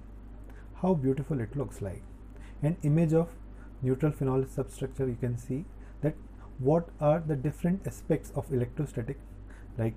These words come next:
the green, which is the neutral one, the orange red, it is the electronegative, negative area, and the blue is the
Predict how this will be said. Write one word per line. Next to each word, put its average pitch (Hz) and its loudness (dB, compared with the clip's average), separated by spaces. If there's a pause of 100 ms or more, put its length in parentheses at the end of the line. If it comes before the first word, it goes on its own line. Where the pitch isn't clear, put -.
the - -2
green, 113 2 (120)
which 113 -4
is 135 4
the 117 2
neutral 120 0
one, 98 -6 (560)
the - -8
orange 143 6
red, 104 -2
it 117 0
is 113 2
the 110 0
electronegative, 110 0 (400)
negative 127 2
area, 101 -4 (160)
and 185 0 (400)
the 120 2
blue 170 4
is 120 4
the 147 2